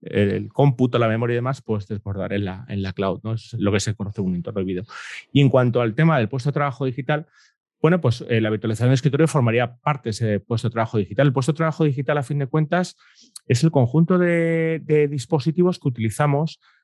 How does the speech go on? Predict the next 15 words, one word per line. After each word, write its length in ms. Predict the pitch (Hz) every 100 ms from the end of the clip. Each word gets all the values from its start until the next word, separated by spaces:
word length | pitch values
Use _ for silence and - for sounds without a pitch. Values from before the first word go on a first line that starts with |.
| _ 117
eh, 60 |
para 220 | 110 98
trabajar. 580 | 95 90 - 131 117 - _
Y 140 | 113
eso 160 | 113 139
incluye, 260 | 127 139 139
por 100 | 120
ejemplo, 280 | 120 127
las 180 | 151 113
tabletas, 640 | - 104 135 123 123 -
dis-, 200 | - 101 -
incluye 400 | 113 107 101 101
un, 160 | 98 -
un 220 | 101 90
portátil, 560 | 90 - 139 120 120